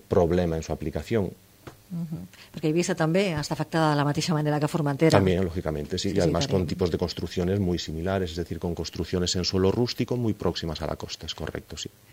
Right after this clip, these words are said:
Speaker 2: I a Eivissa, a més, la construcció ha estat més, més potent. Allà s'han fet moltes més
Speaker 1: Sí, lo,
Speaker 2: coses,
Speaker 1: lo que ocurre
Speaker 2: més
Speaker 1: es que, eh,
Speaker 2: barbaritats.
Speaker 1: eh, curiosamente, estas, entre comillas, barbaridades que mencionas, al final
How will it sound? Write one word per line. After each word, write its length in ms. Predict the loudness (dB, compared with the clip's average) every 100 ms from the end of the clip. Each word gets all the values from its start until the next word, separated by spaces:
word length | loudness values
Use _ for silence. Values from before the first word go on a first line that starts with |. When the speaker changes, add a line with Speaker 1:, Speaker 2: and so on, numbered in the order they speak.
| -20 -4
Speaker 2:
I 160 | 2 4
a 40 |
Eivissa, 340 | 4 0 2
a 40 | 4
més, 160 | 4
la 80 | 4
construcció 560 | 4 2 2 2 6 6
ha 60 | 6
estat 160 | 2
més, 400 | 4 4 4 0 0
més 220 | 0 -2
potent. 460 | -2 -2 0 2 2 0
Allà 400 | 2 4 6 6 4
s'han 160 | 2
fet 160 | 2 0 2
moltes 300 | 2 2 2
més 320 | 2 2 -2 -8 0
Speaker 1:
Sí, 200 | 4 8
lo, 80 | 10
Speaker 2:
coses, 300 | 10 10 10
Speaker 1:
lo 80 | 8
que 100 | 6 6
ocurre 80 |
Speaker 2:
més 140 | 8 10
Speaker 1:
es 80 | 10
que, 80 | 10
eh, 20 |
Speaker 2:
barbaritats. 800 | 10 10 8 8 4 -2 -10 -12
Speaker 1:
eh, 220 | -6 -4 -4 -8 -10 -8 -4 0
curiosamente, 800 | 4 6 6 4 2 2 2 2 -2 -6
estas, 380 | -2 4 4 4
entre 200 | 4 4
comillas, 440 | 4 4 6 6
barbaridades 580 | 6 8 6 8 8 6
que 100 | 4
mencionas, 520 | 4 4 4 4 4
al 80 | 2
final 360 | 4 6 6